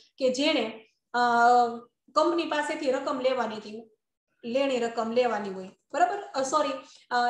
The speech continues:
એ કંપની પાસેથી, કંપનીએ એની પાસેથી રકમ લેવાની હોય. ધારો કે સાત સંચાલકમાંથી કોઈ એક સંચાલક એવો છે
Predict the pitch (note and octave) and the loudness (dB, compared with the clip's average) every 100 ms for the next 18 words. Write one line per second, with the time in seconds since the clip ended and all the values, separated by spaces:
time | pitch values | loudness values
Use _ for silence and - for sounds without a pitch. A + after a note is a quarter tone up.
0 | A#3+ A#3 - D4+ E4+ E4+ E4 D4+ D4 D4+ | 0 -4 2 2 2 -2 0 0 0 -4
1 | D4 D#4 D4+ F4+ F4+ F4 D#4+ D#4 E4+ D#4+ | -6 -4 -2 -2 -2 0 0 0 -2 -2
2 | D4+ D4+ D4 B3+ C4+ C4+ A3+ A#3 G3+ G3+ | -4 -4 -4 -4 -2 -4 -4 -4 -6 -10
3 | G3 G3 _ _ _ _ _ A#3 C#4+ D4 | -14 -14 _ _ _ _ _ 4 4 4
4 | C4+ C4+ D#4 D#4 - D4+ D4+ D4 D4 D4 | 2 2 0 0 -2 -2 -2 -2 -2 -4
5 | C#4 C4+ - D4 - D#4 D#4+ D4+ - D4 | -4 -4 -4 -6 2 2 4 0 0 -4
6 | D4 C4+ C4 C4+ C4 A#3 - A3 - | 0 2 2 2 2 2 2 -2 -4